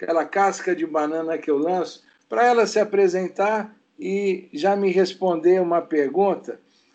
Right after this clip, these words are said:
de alguém que teve muito tempo na Austrália.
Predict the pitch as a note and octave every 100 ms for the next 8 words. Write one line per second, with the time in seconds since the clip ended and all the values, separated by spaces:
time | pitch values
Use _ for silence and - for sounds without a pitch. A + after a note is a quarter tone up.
0 | _ C#3 A3+ A#3+ G3 E3+ G3 G3 G3+ F#3
1 | _ _ _ F3+ C#3+ F#3+ F3 F3+ F3 G3
2 | G3+ F#3+ F3+ - F3 F3 E3+ E3 E3 E3
3 | D3+ - B2+ B2+ A2 A3